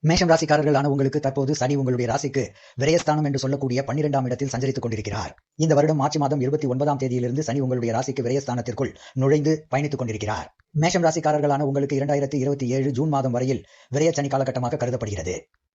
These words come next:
மற்றொரு வலிமை வாய்ந்த கிரகமாக கருதக்கூடிய குரு வருகின்ற மே மாதம் பதினாலாம் தேதியிலிருந்து உங்களுடைய ராசிக்கு இரண்டாம் இடத்திலிருந்து மூன்றாம் இடத்திற்குள் நுழைந்து அமர இருக்கிறார். வருகின்ற மே மாதம் பதினான்காம் தேதியிலிருந்து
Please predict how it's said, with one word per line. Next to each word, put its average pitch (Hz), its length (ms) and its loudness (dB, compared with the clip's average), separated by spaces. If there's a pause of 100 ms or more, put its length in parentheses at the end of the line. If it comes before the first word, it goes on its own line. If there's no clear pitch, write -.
(120)
மற்றொரு 147 360 2 (140)
வலிமை 160 260 0
வாய்ந்த 151 220 0
கிரகமாக 143 380 -2
கருதக்கூடிய 131 480 -4
குரு 131 200 0 (120)
வருகின்ற 131 340 -2
மே 127 140 -2
மாதம் 147 260 0
பதினாலாம் 139 400 0
தேதியிலிருந்து 120 460 -2 (200)
உங்களுடைய 143 360 4
ராசிக்கு 143 320 0
இரண்டாம் 151 320 0
இடத்திலிருந்து 131 400 -2
மூன்றாம் 151 320 0
இடத்திற்குள் 135 340 -2
நுழைந்து 135 260 0
அமர 127 220 -2
இருக்கிறார். 104 500 -6 (480)
வருகின்ற 151 300 2
மே 143 120 0
மாதம் 156 260 2
பதினான்காம் 147 400 0
தேதியிலிருந்து 131 460 0